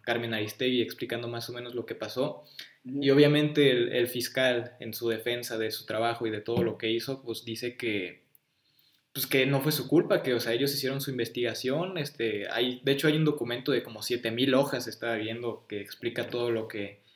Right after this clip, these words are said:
Speaker 1: encontraron, y básicamente, pues, dicen que, este, no hay pruebas suficientes para,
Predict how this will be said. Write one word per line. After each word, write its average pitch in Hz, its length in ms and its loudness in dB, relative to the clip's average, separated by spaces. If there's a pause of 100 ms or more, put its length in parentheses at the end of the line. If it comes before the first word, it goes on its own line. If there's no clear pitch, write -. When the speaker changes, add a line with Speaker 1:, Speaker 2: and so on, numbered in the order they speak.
(140)
Speaker 1:
encontraron, 123 800 -2 (400)
y 123 100 -2
básicamente, 120 520 -2
pues, 117 180 -6
dicen 135 320 -6
que, 151 460 -2
este, 107 440 -6
no 107 160 -6
hay 117 320 0
pruebas 127 440 0
suficientes 113 600 -6
para, 101 500 -8